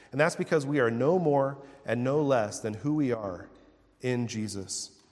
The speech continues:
And because we're in him, there's a surprising display of glory in this room full of surprisingly bad people. As that wonderful theologian, the Heidelberg cat, tells Sophie,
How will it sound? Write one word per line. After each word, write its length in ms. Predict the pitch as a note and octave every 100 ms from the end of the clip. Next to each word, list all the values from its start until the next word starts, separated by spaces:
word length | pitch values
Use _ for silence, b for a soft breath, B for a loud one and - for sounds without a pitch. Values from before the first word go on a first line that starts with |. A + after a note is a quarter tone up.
| b b
And 100 | B2
because 320 | C#3 F#3 F#3+
we're 140 | E3+ E3
in 100 | D3+
him, 280 | F3+ D#3 C#3+
there's 180 | D3
a 60 | C#3
surprising 680 | - C3+ - D#3 F#3+ E3 C#3
display 420 | A#2+ - C#3 C3
of 160 | G#2 G2
glory 500 | B2+ D#3+ C3+ G#2 G#2+
in 140 | G#2+
this 220 | C3+ D3+
room 420 | B2+ C3+ A2+ F#2+ G2 B B
full 240 | - C#3 B2
of 80 | G#2+
surprisingly 960 | A#2 - - C3+ C#3 C#3+ C#3 C3+ C3 C3+
bad 440 | G2+ G#2 G2+ G2 - - _
people. 380 | - A2 G2 G2 - _ _ _ _ b b b b -
As 160 | C3+
that 160 | D3 C#3
wonderful 500 | D#3+ F3+ F3 E3+ D#3
theologian, 600 | E3 D#3 C#3+ D3 C3 A#2
the 80 | A2+
Heidelberg 440 | D3 D3 C3 B2+
cat, 720 | - B2+ A#2 - - - -
tells 240 | B2+ B2 -
Sophie, 380 | B2 A#2+ G2+